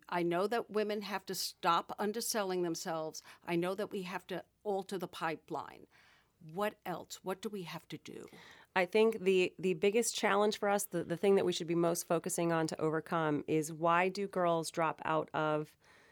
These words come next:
Speaker 2: steam? We call it steam, science, technology,
Speaker 1: Yes.
Speaker 2: engineering, arts, and math. Why do they leave that in middle school?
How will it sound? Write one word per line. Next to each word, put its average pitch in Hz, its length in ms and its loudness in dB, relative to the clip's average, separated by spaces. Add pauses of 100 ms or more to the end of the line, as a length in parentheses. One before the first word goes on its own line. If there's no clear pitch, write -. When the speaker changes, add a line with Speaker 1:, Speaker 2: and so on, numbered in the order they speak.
(160)
Speaker 2:
steam? 175 540 2
We 196 100 4
call 202 160 2
it - 100 0
steam, 170 380 0
science, 165 340 -2
technology, 165 500 -4
Speaker 1:
Yes. - 80 -4
Speaker 2:
engineering, 160 520 2
arts, 160 380 0
and 165 160 2
math. 156 320 0
Why 180 400 4
do 190 180 -2
they 170 260 0
leave 165 420 0
that 156 280 0
in 156 200 -2
middle 151 180 -4
school? 143 400 -8